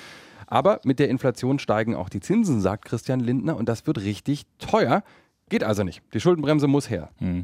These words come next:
Speaker 2: ich finde, an der Stelle hört man so förmlich das grummelige Kopfschütteln bei S P D und <laughs> Grünen. Also Zwischenstand: Atomkraft,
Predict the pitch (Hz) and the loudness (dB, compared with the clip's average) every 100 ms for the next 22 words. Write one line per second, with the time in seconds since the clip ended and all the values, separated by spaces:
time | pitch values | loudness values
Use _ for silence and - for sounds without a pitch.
0 | 90 - 110 92 92 - 110 92 101 - | -8 -6 -4 -2 -4 -6 -6 -4 -6 -4
1 | 110 95 - - 90 95 - 95 - - | -4 -4 -10 -10 -6 -8 -8 -14 -14 -14
2 | 98 107 107 98 - - - - 131 - | -4 -2 0 -4 -4 -6 -6 -6 -6 0
3 | 156 143 127 117 117 117 120 120 113 - | 0 2 0 -2 -2 0 2 2 0 -2
4 | 127 139 - 120 - 175 175 - 156 151 | -2 0 0 -2 -2 -2 -2 0 0 0
5 | - - - - - - _ 131 180 202 | -12 -20 -20 -20 -20 -20 _ -2 0 0
6 | - 180 175 - | 2 0 -2 -8